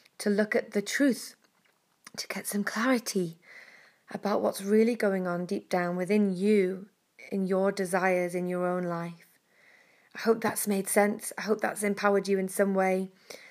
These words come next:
Um, lots of love on your journey today, whatever it is that you're up to. And I will be back for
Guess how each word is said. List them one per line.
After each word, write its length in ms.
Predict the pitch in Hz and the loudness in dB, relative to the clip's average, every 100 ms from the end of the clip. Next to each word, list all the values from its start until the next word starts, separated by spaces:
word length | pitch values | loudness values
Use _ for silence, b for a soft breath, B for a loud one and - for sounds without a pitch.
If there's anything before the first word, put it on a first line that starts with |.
| B B | B B
Um, 240 | 190 185 208 | -2 0 0
lots 520 | 214 214 240 - - | 2 6 4 4 0
of 140 | 208 | 0
love 460 | 208 208 214 220 202 - | 4 6 8 6 2 -2
on 260 | 196 196 | 0 2
your 160 | 190 190 | 0 -2
journey 420 | 190 208 208 214 | 2 4 4 2
today, 380 | 214 190 196 190 | -2 2 4 4
whatever 400 | 185 190 185 190 | 2 0 0 -2
it 100 | 185 | -2
is 140 | 185 | -2
that 120 | - | -4
you're 200 | - 185 | -4 2
up 220 | 202 208 - | 2 2 -2
to. 440 | 208 190 190 185 190 B B B B _ | 0 2 2 -2 -8 B B B B _
And 220 | 185 185 | -4 -2
I 60 | 185 | -2
will 140 | 180 | -4
be 120 | 175 185 | -4 -4
back 340 | 202 - - | -2 -2 -6
for 440 | - - 180 175 | -6 0 2 0